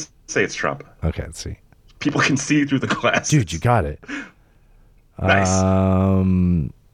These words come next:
Speaker 2: you know, it doesn't really matter what the media writes as long as you've got a young and beautiful piece of ass.
Speaker 1: That's Trump.
Speaker 2: Okay, let's see. Nailing it.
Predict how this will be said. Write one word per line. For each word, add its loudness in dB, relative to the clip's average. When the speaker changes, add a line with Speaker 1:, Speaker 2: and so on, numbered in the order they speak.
Speaker 2:
you 2
know, 4
it 0
doesn't 4
really 6
matter 4
what 4
the -2
media 4
writes 2
as -2
long 2
as 2
you've 0
got 2
a 4
young 2
and 2
beautiful 0
piece -2
of -2
ass. -6
Speaker 1:
That's -2
Trump. -6
Speaker 2:
Okay, 2
let's 0
see. 2
Nailing 2
it. -4